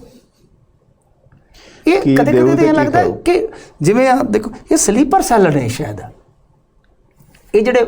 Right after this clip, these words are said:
Speaker 1: ਬੁੱਢੇ ਖੁੱਡੇ ਨੇ, ਸਲੀਪਰ ਸੈੱਲ ਬਣ ਚੁੱਕੇ ਭਾਜਪਾ। ਉਹ ਸਲੀਪਰ ਸੈੱਲ ਹੀ ਸੀ ਜਿਹਦੀ ਕੱਲ੍ਹ ਆਪਾਂ ਗੱਲ ਕੀਤੀ ਹੈ। ਉਹ ਕਿੱਡੀ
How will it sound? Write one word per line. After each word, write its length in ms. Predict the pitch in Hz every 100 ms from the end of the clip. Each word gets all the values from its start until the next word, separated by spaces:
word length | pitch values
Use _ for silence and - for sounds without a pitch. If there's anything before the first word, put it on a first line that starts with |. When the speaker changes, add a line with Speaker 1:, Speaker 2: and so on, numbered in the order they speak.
| 170
Speaker 1:
ਬੁੱਢੇ 280 | 196 220 247
ਖੁੱਡੇ 340 | 202 208 240
ਨੇ, 120 | 302
ਸਲੀਪਰ 380 | - 196 254 302
ਸੈੱਲ 240 | - 240 214
ਬਣ 180 | 175
ਚੁੱਕੇ 260 | 151 156 180
ਭਾਜਪਾ। 420 | 175 170 139 - - -
ਉਹ 100 | 165
ਸਲੀਪਰ 360 | - 165 185 220
ਸੈੱਲ 220 | 220 220
ਹੀ 60 |
ਸੀ 140 | 220 294
ਜਿਹਦੀ 240 | 285 285
ਕੱਲ੍ਹ 220 | 262 262
ਆਪਾਂ 180 | 247 247
ਗੱਲ 200 | 208 208
ਕੀਤੀ 360 | 202 202 208 208
ਹੈ। 60 | - _ _ _ _ _ _ -
ਉਹ 60 | 151
ਕਿੱਡੀ 320 | 156 151 220